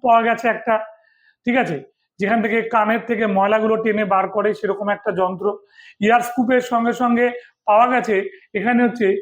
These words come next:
একটা ওই চিমটে বা শোন এবং একই রকমভাবে একটা ভেদক পাওয়া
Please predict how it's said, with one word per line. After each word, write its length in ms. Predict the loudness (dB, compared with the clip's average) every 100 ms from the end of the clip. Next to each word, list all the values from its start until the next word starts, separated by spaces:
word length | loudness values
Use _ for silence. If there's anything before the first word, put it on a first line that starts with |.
| -6 -6 -4
একটা 200 | 0 0 0 -2 -8 -2
ওই 120 | 0 0 0
চিমটে 340 | 2 4 2 2
বা 80 | 2 0
শোন 200 | 0 0 -2 -6 _ _
এবং 100 | -2 0 0
একই 140 | 0
রকমভাবে 440 | -2 0 0 2 0
একটা 160 | 0 -4 -2
ভেদক 320 | -2 0 0 0
পাওয়া 160 | -2